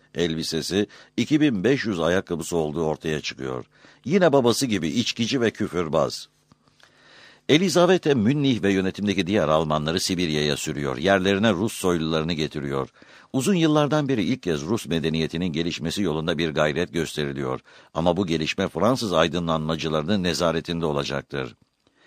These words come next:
Nitekim Rus entelijansiyasının yapılanmasında belirleyici rolü olan Voltaire'le ilk teması kuran Elizaveta.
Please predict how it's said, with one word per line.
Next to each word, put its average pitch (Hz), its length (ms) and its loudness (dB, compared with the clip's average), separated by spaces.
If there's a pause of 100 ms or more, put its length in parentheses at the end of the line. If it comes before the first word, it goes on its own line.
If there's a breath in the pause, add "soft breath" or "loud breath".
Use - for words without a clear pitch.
(320 soft breath)
Nitekim 156 460 2
Rus 143 200 0
entelijansiyasının 80 1080 -2
yapılanmasında 80 880 -2
belirleyici 90 600 0
rolü 85 260 0
olan 76 380 0
Voltaire'le 110 520 4
ilk 147 220 -4
teması 85 460 2
kuran 85 280 0
Elizaveta. 73 920 -2